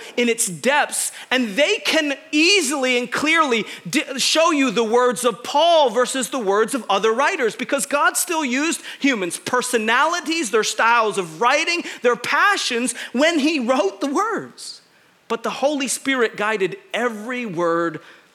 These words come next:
on every page. And you think about what a miracle that is, that God inspired humanity to reveal himself to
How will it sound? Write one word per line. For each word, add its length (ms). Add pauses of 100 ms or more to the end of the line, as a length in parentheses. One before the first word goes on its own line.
(240)
on 140
every 340
page. 720 (760)
And 100
you 60
think 160
about 320
what 240 (100)
a 60
miracle 640
that 200 (140)
is, 240 (440)
that 120
God 260
inspired 1000
humanity 920 (220)
to 120
reveal 500
himself 800
to 440